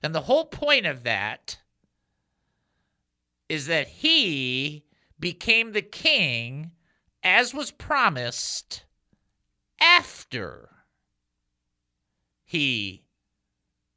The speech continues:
was chased by Saul and went through his devastation and had to hide years. In other words, he gets a promise, just like Abraham got a promise, didn't get fulfilled for twenty-five years, right?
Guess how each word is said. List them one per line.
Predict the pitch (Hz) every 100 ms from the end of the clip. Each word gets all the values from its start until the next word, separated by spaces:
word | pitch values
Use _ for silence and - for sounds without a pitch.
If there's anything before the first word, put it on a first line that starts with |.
| _ _ _ _ _ _
was | 113 -
chased | - 175 131 - -
by | 117
Saul | 101 - 104 78 87 _ -
and | 147 143
went | 135
through | 131
his | 127 98
devastation | 101 139 117 - - 113 - 90 - _
and | 135
had | 131 143 131
to | 120 -
hide | - 117 87 - _ -
years. | 120 123 147 208 311 320 196 104 - - -
In | 190
other | 226
words, | 180 - -
he | 214
gets | 269 277
a |
promise, | 240 254 170 147
just | 247
like | 247
Abraham | 196 196 190
got | 175 175
a |
promise, | - 170 175 175 - -
didn't | 180 175
get | 170 170
fulfilled | 160 190 160
for | 139
twenty-five | - 262 247 226 190 190 190 135
years, | 101 135 120 - - - - _ _ _ _ _
right? | - 302